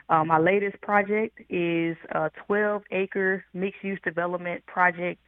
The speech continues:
a tech hub in downtown Jackson, Mississippi. So we're in the process of developing that right now. I just closed this year, uh, back in September. So looking forward to all the things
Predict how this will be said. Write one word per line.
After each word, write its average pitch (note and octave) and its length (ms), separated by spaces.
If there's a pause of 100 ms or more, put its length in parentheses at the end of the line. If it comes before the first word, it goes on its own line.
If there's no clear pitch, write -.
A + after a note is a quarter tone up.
(340)
a E3+ 100
tech G#3+ 320
hub G#3 400 (140)
in D#3+ 160
downtown F3 640
Jackson, F3 340
Mississippi. G3+ 540 (460)
So D#3+ 80
we're E3 100
in F3 80
the D#3+ 60
process F3 420
of E3 80
developing E3 480
that E3+ 200
right D#3+ 220
now. E3+ 220
I D#3+ 60
just E3 260
closed E3+ 520
this E3+ 220
year, E3 380
uh, D#3 100
back D#3+ 220
in E3 120
September. F#3+ 520 (340)
So F3+ 80
looking F#3 280
forward E3+ 360
to D#3+ 180
all E3+ 140
the E3 80
things D#3 280